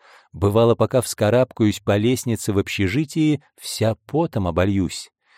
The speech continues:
Теперь конфеты мои враги.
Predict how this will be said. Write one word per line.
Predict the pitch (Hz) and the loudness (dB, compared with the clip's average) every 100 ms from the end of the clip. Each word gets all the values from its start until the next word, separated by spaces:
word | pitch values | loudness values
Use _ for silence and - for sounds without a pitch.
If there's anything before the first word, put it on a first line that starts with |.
| _ _ | _ _
Теперь | - 95 - 95 127 143 _ _ - | -10 -8 -4 0 0 -4 _ _ -6
конфеты | 101 85 - - 82 82 123 | -4 -4 -6 -6 -6 -2 -2
мои | 98 78 73 | -2 -4 -4
враги. | 82 123 147 117 | -4 -2 -4 -6